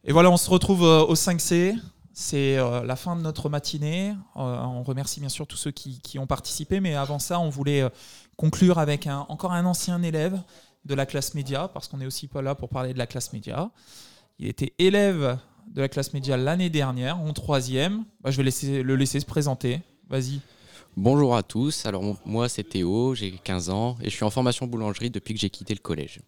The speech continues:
Speaker 1: Voilà, alors moi, la première question que j'ai envie de te poser, c'est comment ça se passe cette année pour toi ?
Speaker 2: Bon, ça se passe bien, euh, une bonne adaptation. Euh,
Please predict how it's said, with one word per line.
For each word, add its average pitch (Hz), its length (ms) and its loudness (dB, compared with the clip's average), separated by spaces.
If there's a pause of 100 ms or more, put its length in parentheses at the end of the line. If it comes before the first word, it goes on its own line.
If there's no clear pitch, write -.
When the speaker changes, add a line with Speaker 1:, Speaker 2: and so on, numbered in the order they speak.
(380)
Speaker 1:
Voilà, 143 220 0
alors 139 160 2
moi, 156 100 0
la 147 120 0
première 139 260 -6
question 143 260 -8
que 143 40 -6
j'ai 135 80 -6
envie 127 160 -6
de - 60 -20
te - 80 -14
poser, 147 300 -6
c'est - 160 -8
comment 190 260 2
ça 139 140 -4
se - 80 -8
passe 214 220 0
cette 160 220 -4
année 180 320 2 (140)
pour 156 140 -6
toi ? - 360 2 (720)
Speaker 2:
Bon, 101 180 0
ça 147 140 -2
se - 120 -6
passe 117 180 -2
bien, 98 180 0
euh, 107 300 -4
une 98 160 -6
bonne 110 140 0
adaptation. 104 760 -4
Euh, 90 340 -10